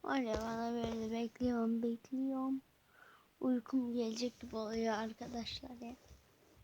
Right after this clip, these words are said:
Bu odada kalacağım, kalacağım falan filan. Duracağım yani bu odada.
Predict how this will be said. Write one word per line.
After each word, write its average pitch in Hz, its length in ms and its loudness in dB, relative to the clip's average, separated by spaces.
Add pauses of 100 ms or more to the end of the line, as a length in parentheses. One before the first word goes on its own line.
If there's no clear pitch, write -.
(3000)
Bu 269 120 4
odada 220 460 2 (100)
kalacağım, 226 680 -2 (480)
kalacağım 214 760 -2 (1500)
falan 233 280 0
filan. 247 520 -6 (2000)
Duracağım 320 500 0
yani 233 400 -4
bu 226 40 -4
odada. 233 500 -8